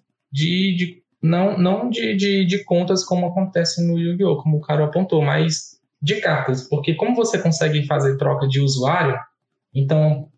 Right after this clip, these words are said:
um exemplo, se eu na minha conta eu tenho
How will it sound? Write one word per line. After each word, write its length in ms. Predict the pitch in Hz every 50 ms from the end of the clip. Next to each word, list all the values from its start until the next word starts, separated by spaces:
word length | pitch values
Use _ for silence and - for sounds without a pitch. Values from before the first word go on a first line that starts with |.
| _ -
um 140 | 135 143
exemplo, 420 | 147 143 139 135 139 127 120 - 131
se 280 | 131 - - 156 156
eu 120 | 160 170 180
na 140 | 175 175 170
minha 220 | 170 170 175 165
conta 360 | - - 151 147 143 139 143
eu 320 | 147 135 139 143 143 135 135
tenho 380 | 143 139 139 139 135 135 131